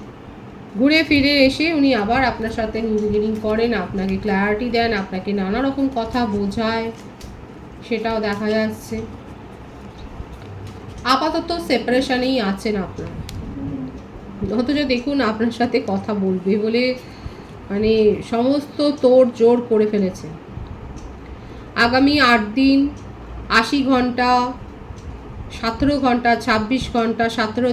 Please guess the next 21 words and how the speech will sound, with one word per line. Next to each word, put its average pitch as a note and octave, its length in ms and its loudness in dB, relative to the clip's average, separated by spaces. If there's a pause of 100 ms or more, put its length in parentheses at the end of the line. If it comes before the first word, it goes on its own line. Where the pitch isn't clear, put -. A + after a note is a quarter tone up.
দিন, A#3+ 100 4 (100)
ছাব্বিশ G#3 440 0
দিনের A#3 320 2
মধ্যে G#3 260 2 (120)
ওনার A3 220 2 (100)
মেসেজ G#3 300 0 (140)
আসবে G3 260 -4 (120)
আপনার F#3+ 320 -6
কাছে। F3+ 300 -8 (1500)
আপনার G#3+ 260 -2 (100)
মোবাইলে A#3 420 4 (100)
সেই A#3+ 180 0
চেনা G#3+ 220 0 (100)
নামটা G3+ 360 -2
আপনি G3+ 180 -4 (140)
আবার G#3+ 220 0 (120)
দেখবেন G#3 400 2
পপ F#3+ 240 -4
আপ G3 80 -6 (100)
করছে, G#3+ 300 -2 (140)
উনি G3 120 2